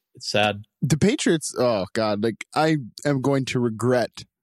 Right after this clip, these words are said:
Speaker 2: saying this, but I don't fear them at all coming into the A F C playoffs.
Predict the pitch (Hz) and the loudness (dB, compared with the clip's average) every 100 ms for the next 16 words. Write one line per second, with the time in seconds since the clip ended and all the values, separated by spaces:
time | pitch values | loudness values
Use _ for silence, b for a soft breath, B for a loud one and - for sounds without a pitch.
0 | _ - - 123 120 107 95 98 - - | _ -12 -2 0 2 0 0 0 0 -2
1 | - 175 240 277 147 - 131 123 117 113 | 0 0 2 2 0 0 0 0 2 0
2 | 113 107 175 147 113 120 107 101 104 101 | 0 0 0 -2 -4 -2 0 0 0 0
3 | 101 95 95 90 - 92 - 76 65 53 | 0 2 0 0 -2 -2 0 0 -2 -4
4 | - - | -6 -12